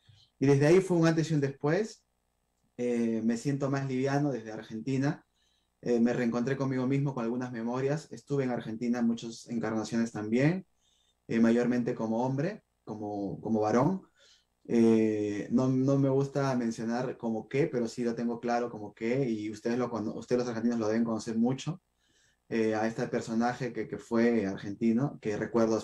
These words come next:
haberlos, haber sido yo, ese personaje. Y en un momento lo diré para no ab-, abrir un poco la, la mirada acá ahora.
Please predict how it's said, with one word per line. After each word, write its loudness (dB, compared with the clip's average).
haberlos, -4
haber -6
sido 0
yo, 2
ese -10
personaje. -2
Y 4
en 8
un 8
momento 6
lo 6
diré 6
para -2
no 2
ab-, 0
abrir 0
un -6
poco -4
la, -8
la -4
mirada 2
acá -2
ahora. 2